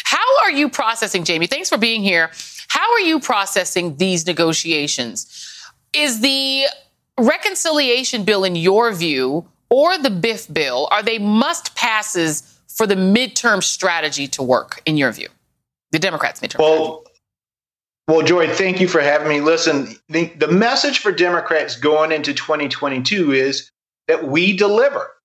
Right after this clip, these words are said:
Speaker 2: Democrats deliver. Republicans obstruct.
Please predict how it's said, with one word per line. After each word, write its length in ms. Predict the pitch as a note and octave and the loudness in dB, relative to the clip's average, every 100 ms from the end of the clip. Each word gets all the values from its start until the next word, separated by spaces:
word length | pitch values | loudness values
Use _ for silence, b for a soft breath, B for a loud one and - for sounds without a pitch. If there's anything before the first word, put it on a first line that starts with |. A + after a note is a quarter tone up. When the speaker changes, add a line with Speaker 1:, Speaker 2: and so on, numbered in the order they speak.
| _ _ _ | _ _ _
Speaker 2:
Democrats 680 | E3 G#3 B3 - D3 D3 - | -2 0 0 0 2 0 0
deliver. 480 | - F#3+ B3+ - - - _ _ _ | 0 2 2 0 -6 -12 _ _ _
Republicans 580 | C3+ B2+ F3 A#3+ B3+ B3+ | -6 0 0 2 2 2
obstruct. 500 | B3+ B3+ - F#3 G#3 | 2 0 0 2 0